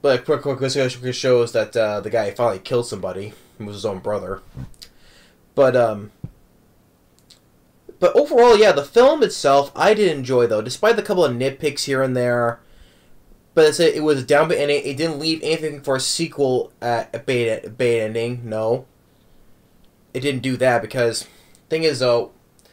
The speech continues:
'cause a lot of times there's no, there's a lot of times there's no need to do a sequel for everything, right? This here was a de-, this was a, it was a satisfying ending. It didn't leave no room for a sequel. It was a, it was not a downbeat ending at all.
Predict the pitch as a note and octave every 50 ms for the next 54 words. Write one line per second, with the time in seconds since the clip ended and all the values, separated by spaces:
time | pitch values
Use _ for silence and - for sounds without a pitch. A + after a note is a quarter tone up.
0 | _ _ _ _ _ _ _ _ _ - E3 D#3+ E3 F#3 A#3 B3+ B3 - D3+ C#3
1 | C#3+ C#3 C#3+ C#3 C3 - - - _ _ _ _ _ - - - _ _ _ _
2 | _ _ _ _ _ _ _ _ - - - _ _ _ _ _ _ _ _ _
3 | _ _ _ _ _ _ _ _ _ _ _ _ - _ - - _ _ - D3+
4 | F3 F3+ F#3+ A3 G#3+ F#3 D#3 C#3+ C3+ D#3 E3+ F#3+ G3+ F3+ E3 D#3+ C#3+ - F3 E3
5 | D3 C#3+ C3 D3 D#3+ D#3+ C3+ A#2 A#2+ B2 B2+ A2+ A2 A2 B2 A#2 A2+ - - C3+
6 | A#2+ - A#2 - A#2 A2 A2 G#2+ A2 G#2+ G#2+ G2 F#2 F#2 F#2+ G2 G2+ G#2 G#2 -
7 | - _ _ _ _ _ _ _ _ _ _ - D3 E3 - F3+ E3+ E3+ E3 D3+
8 | C#3 B2 - C3+ C3 - - B2 C#3 C#3 - D#3 D3+ C#3 C#3 B2+ B2 B2 A#2+ -
9 | - A#2 G#2+ G2 - - C3 C3 D3+ - - D#3 D#3+ D#3+ D#3 - A#2+ A#2+ A#2+ A#2
10 | A#2+ A#2+ A#2+ - - G#2+ A#2+ C3 C#3+ C3+ C3+ D3 D3 C3+ C3+ C3+ C3+ C3+ C#3+ C#3
11 | C#3 D3 C#3+ - - - A#2 G#2+ - - A2+ A2 G#2 A2 A2 A2 - - _ _
12 | _ _ _ _ _ _ _ _ _ _ _ _ _ _ _ _ _ _ D#3 D#3+
13 | E3 D#3+ E3 - - D3+ D3+ C#3+ C#3+ B2 B2+ C3 C3+ D3 C#3+ C3 C#3+ C3+ C3+ C#3
14 | C3 C3 C3+ B2 - A#2 A#2 A#2 A#2 B2 A#2+ E2+ E2+ F#2+ G2 G2+ G#2 - -